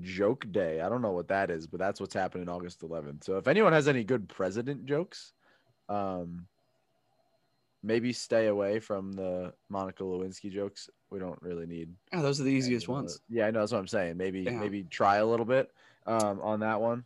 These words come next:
Speaker 1: Uh, we have on August twelfth, National Julienne Fries Day.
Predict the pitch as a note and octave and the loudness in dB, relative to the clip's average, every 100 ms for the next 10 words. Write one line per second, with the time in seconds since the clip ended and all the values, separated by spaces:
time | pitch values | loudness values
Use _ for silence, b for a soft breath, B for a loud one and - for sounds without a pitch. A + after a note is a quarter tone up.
0 | _ _ _ _ _ _ _ - A#2 A#2+ | _ _ _ _ _ _ _ -8 -2 0
1 | A2 G#2 G2 G2 G2 F#2+ G#2 A2+ A2+ A2 | 2 0 -2 -4 -6 -4 -4 -2 0 0
2 | G#2+ G#2+ G#2 G#2 A2 A#2+ B2+ - - - | 0 -2 -6 -4 -2 -2 -4 -8 -18 -4
3 | C3 F#2+ B2 _ _ _ _ _ _ _ | -2 -2 -6 _ _ _ _ _ _ _
4 | _ G2 A2 D3 - F#3+ F#3+ C3+ G#2+ F#2+ | _ -8 -2 -2 -4 -6 -6 -6 -10 -8
5 | A#2 F3+ E3+ D3 D#3+ D3 - G#2+ G#2 C3+ | -4 -2 2 0 0 -8 -4 0 2 0
6 | C3 E2+ A1 - | -4 -8 -10 -12